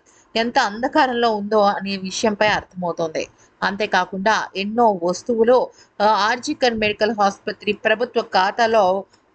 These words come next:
తన వేసేసుకోవటం కూడా మనం గమనించొచ్చు. మొత్తం మీద గనక చూసుకున్నట్టయితే ఆర్జీకర్ మెడికల్ ఆసుపత్రికి సంబంధించి ఇప్పుడు ఒకటి దాని తర్వాత ఒకటి, ఒకదాని తర్వాత ఒకటి,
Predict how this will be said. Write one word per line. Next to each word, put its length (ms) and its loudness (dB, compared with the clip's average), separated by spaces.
తన 140 0
వేసేసుకోవటం 840 0
కూడా 400 2
మనం 280 -4
గమనించొచ్చు. 680 -2
మొత్తం 320 0
మీద 240 -2
గనక 140 -2
చూసుకున్నట్టయితే 800 -2
ఆర్జీకర్ 640 -2
మెడికల్ 400 -2
ఆసుపత్రికి 680 -2
సంబంధించి 840 -2
ఇప్పుడు 240 0
ఒకటి 380 0
దాని 240 0
తర్వాత 320 -4
ఒకటి, 360 -2
ఒకదాని 440 0
తర్వాత 300 0
ఒకటి, 480 -2